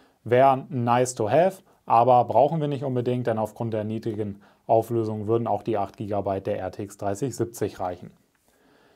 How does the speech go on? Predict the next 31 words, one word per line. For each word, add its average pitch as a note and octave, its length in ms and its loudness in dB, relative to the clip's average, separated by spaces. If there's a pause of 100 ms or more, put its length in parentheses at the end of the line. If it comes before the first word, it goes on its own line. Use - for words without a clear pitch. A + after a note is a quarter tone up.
(300)
Zweites D3+ 380 4
Beispiel, E3+ 400 4
eine B2+ 180 0
niedrige D3 480 2
Auflösung, B2+ 800 2 (500)
wieder A#2+ 340 2
Full A2 220 -2
H G2+ 100 0
D C#3 180 0
zum C#3+ 140 -6
Beispiel B2 360 -2
und A#2 140 -2
normale A#2 400 2
F D#3 160 0
P D#3 100 0
S-Zahlen, C#3+ 500 0
sechzig A2+ 360 -4
bis A2 160 -6
hundertzwanzig, D#3+ 720 -2 (280)
brauchen A#2 280 4
wir A2 100 0
eine G2+ 220 -6
Mittelklasse-Grafikkarte, E3 1500 2
die A#2+ 260 0
auch C#3 280 4
wieder A2 340 0
wenig B2+ 320 -2
V D3+ 240 -2
ram D3+ 200 -4
haben D3+ 280 -2
darf E3 320 0